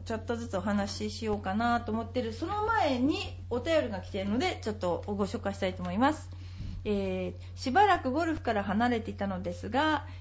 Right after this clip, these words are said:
今日、先日久しぶりに上司からゴルフに誘われました。天気予報で雨だったのですが、雨の日のゴルフの注意点を教えてください。」これはですね、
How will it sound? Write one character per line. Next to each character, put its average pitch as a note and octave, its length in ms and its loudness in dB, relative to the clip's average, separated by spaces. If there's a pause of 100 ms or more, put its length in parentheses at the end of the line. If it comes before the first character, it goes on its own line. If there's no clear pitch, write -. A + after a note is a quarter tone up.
(280)
今 C#4+ 360 6
日、 - 40 -12
先 D#4+ 220 2
日 E4 240 0
久 D4+ 220 4
し D4 140 -2
ぶ C#4 100 -2
り C#4 120 0
に C#4 140 4
上 D#4+ 240 2
司 - 140 -6
か A3+ 100 2
ら F#3+ 120 0
ゴ A#3+ 120 6
ル C#4 80 2
フ A#3+ 80 0
に F#3+ 160 -2
誘 F#3 220 -2
わ G#3 120 6
れ G#3 120 2
ま G#3 160 4
し - 140 -6
た。 - 280 4 (380)
天 E4 200 2
気 E4+ 120 -4
予 F#4 120 0
報 C4 220 2
で A3+ 160 2
雨 D4 220 4
だ A#3+ 120 2
っ - 80 -6
た G3+ 80 -2
の F#3+ 120 -2
で F#3 100 -2
す F3+ 140 -6
が、 G#3+ 240 2
雨 E4 140 4
の C4+ 100 4
日 G#3+ 80 0
の F#3+ 100 0
ゴ G#3+ 140 2
ル G#3 60 0
フ F#3 60 -2
の F3+ 140 -2
注 F3+ 140 -4
意 F3 80 -4
点 A3+ 200 -2
を G3 60 -2
教 F#3 140 -2
え F3 40 -2
て F#3+ 100 -6
く F3+ 100 -6
だ F3 100 -4
さ F3 140 -4
い。」 - 80 -6 (320)
こ G#3+ 160 2
れ G#3+ 120 4
は G3+ 140 4
で G3 140 -4
す - 100 -10
ね、 G3 540 -4